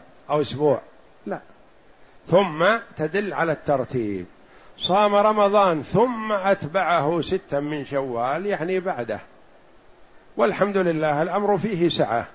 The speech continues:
إن صام اليوم الثاني من شوال فحسن، وإن لم يصم إلا في اليوم الرابع والعشرين من شوال والخامس والعشرين إلى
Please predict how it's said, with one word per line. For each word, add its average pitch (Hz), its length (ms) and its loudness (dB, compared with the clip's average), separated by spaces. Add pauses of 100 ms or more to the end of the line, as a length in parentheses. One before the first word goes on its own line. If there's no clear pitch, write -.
(520)
إن 214 200 4
صام 220 680 4 (180)
اليوم 190 400 2
الثاني 190 540 0
من 190 200 0
شوال 151 840 2 (680)
فحسن، 156 560 -2 (800)
وإن 240 460 0
لم 226 200 -2
يصم 185 560 0
إلا 190 500 2
في 160 140 -2
اليوم 185 500 0
الرابع 165 1000 4
والعشرين 170 960 0
من 196 200 -2
شوال 151 960 2 (920)
والخامس 160 640 0
والعشرين 165 600 -2
إلى 160 220 0